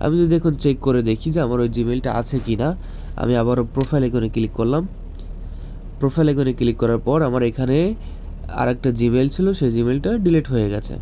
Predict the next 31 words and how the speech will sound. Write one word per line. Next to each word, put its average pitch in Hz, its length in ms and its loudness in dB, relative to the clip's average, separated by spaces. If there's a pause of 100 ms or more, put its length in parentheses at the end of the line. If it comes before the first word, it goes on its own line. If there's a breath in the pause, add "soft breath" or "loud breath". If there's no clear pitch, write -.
(580 loud breath)
So 123 220 0
কীভাবে 185 340 4
আপনারা 185 260 0
Gmail 127 360 2
অ্যাকাউন্ট 123 380 0
ডিলিট 139 260 2
করবেন 170 340 2
আমি 123 200 2
আপনাদের 131 280 -2 (480)
খুব 170 140 2
সহজভাবে 156 600 4
বোঝানোর 143 380 2
চেষ্টা 131 320 -2
করলাম। 139 360 2
আশা 131 260 -2
করি 160 180 2
যাদের 135 360 2 (680 loud breath)
Gmail 135 280 4
অ্যাকাউন্ট 147 380 2 (100)
নিয়ে 175 120 2
প্রবলেম 135 480 0
হচ্ছে, 160 240 0
ডিলিট 127 280 2
করে 135 180 2
দিতে 117 280 -2
চাচ্ছেন, 123 320 0
এই 123 100 2
ভিডিওটা 127 440 2
তাদের 113 240 -2
জন্য 139 340 -2
খুবই 156 280 2